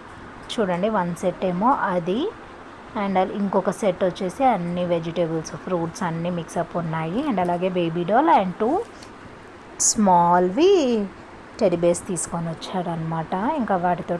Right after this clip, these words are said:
ఆడుకొని ఇంట్లోనే ఉంటుందని అనేసి చాలా అంటే చాలా హైపర్ యాక్టివ్ అనమాట. And అలాగే కొంచెం డిసిప్లిన్ తప్పింది లాస్య, అస్సలు మాట వినట్లేదన్నమాట. So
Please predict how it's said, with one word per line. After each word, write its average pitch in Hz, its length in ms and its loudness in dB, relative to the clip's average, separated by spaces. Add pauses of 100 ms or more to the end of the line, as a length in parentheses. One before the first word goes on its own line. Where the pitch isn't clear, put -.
ఆడుకొని 180 480 0
ఇంట్లోనే 180 340 -2
ఉంటుందని 170 600 -2
అనేసి 170 460 -4 (100)
చాలా 196 300 6
అంటే 226 220 0 (120)
చాలా 190 160 4
హైపర్ 185 420 0
యాక్టివ్ 180 500 0
అనమాట. 170 340 -4 (960)
And 185 340 0
అలాగే 196 540 2 (560)
కొంచెం 320 500 2
డిసిప్లిన్ 233 500 2 (100)
తప్పింది 180 540 2
లాస్య, 175 800 0 (300)
అస్సలు - 380 4
మాట 185 360 2
వినట్లేదన్నమాట. 175 1000 -2 (2250)
So 226 100 2